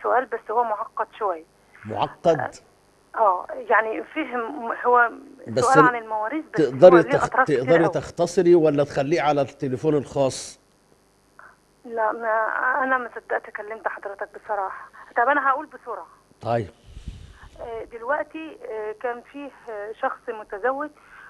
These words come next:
Speaker 1: وجاب، آه، ولد وبنتين، بنت منهم ما خلفتش والبنت التانية خلفت وماتت، وبعدين جه والدهم اتجوز واحدة تانية وخلف منها تلات بنات.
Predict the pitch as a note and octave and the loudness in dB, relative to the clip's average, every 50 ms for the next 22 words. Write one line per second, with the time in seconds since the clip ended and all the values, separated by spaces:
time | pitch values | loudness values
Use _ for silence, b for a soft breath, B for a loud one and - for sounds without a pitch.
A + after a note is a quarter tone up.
0 | B - A3 G#3 - A#3+ B3 B3 - - - A#3+ A3+ A3+ A3+ A3 - - A#3 A3 | B -12 -10 -6 -2 -2 -2 -2 -4 -10 -10 -6 -4 -4 -4 -6 -10 -16 -16 -8
1 | G#3 A#3+ B3 C4 C4+ C#4 C#4 - G#3+ G#3+ G#3 G3 G#3 G#3 G3+ F3 - G#3 F3+ E3+ | -6 -4 -2 0 -2 -2 -4 -8 -14 -16 -16 -16 -16 -16 -16 -16 -14 -14 -14 -14
2 | E3+ b b b b b b b b C#4+ - - A#3+ G3+ B3 C4 C4 B3+ - A#3 | -16 b b b b b b b b -20 -18 -18 -10 -8 -6 -6 -6 -8 -10 -8
3 | B3+ C4+ C#4+ C4 A#3+ A3 - - G#3 G3+ G4+ - - G4+ E4 - _ _ - - | -4 -2 -2 -2 -2 -4 -4 -4 -8 -10 -10 -12 -12 -14 -16 -18 _ _ -20 -20
4 | - - - - G#4+ F4 E4+ A#3+ A#3+ - A4+ - _ A#3+ A#3+ B3+ B3 A3 - - | -20 -20 -16 -16 -16 -10 -10 -10 -10 -10 -14 -8 _ -4 -2 -2 -4 -6 -6 -8
5 | G3 A#4 - - - - G#3 G3+ - - F4 - _ _ b b b b b b | -10 -10 -12 -12 -14 -14 -12 -10 -10 -10 -12 -12 _ _ b b b b b b
6 | b b b b A3 G#3+ G#3 A3+ A3+ A3 A3 C4 C4+ C4 C4 C4+ B3+ B3 A#3 A#3+ | b b b b -8 -6 -2 0 0 0 0 -2 -8 -10 -10 -4 -4 -4 -2 -4
7 | C#4 - - - C#4 C4 - A#3+ - _ - A3+ B3 A#3+ A#3 - A3+ A#3 A#3 - | -6 -12 -8 -8 -8 -8 -8 -12 -8 _ -2 -2 -2 -2 -4 -4 -4 -4 -4 -4
8 | - A#3+ - - A#3+ C4 C4+ D4 E4+ F4+ - - - - A3+ A3+ G#3+ G#3+ - A3+ | -8 -12 -8 -8 -8 -8 -6 -6 -8 -8 -6 -6 -4 -4 -4 -4 -6 -12 -14 -18
9 | A3 G#3 G#3+ G#3 - A3 A3+ A3 G#3+ - G#3+ G#3 G#3 G3 F3+ - | -14 -12 -12 -10 -6 -6 -6 -6 -6 -6 -8 -6 -6 -6 -8 -10